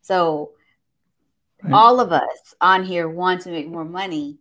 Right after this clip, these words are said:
Speaker 1: but we also have to understand, how can we get there?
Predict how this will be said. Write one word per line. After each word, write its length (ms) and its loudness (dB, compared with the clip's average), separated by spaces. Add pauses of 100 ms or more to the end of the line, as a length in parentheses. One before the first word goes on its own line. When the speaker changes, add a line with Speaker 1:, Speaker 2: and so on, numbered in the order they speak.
(360)
Speaker 1:
but 100 -6
we 100 -4
also 240 -2
have 160 -8
to 60 -8
understand, 540 -10
how 260 -12
can 240 -16
we 240 -10
get 320 -10
there? 240 -20